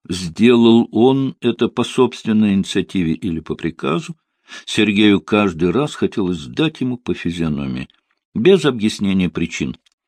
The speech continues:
Но он сдерживался, хотя было очень противно.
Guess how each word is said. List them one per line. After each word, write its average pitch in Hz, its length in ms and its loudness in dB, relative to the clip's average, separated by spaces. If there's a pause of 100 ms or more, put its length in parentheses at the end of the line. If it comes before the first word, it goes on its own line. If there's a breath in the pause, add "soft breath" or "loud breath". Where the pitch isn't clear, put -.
(480 soft breath)
Но 113 220 4
он 185 100 6
сдерживался, 135 880 0 (760 loud breath)
хотя 104 400 0
было 104 600 4
очень 98 480 2
противно. - 560 -12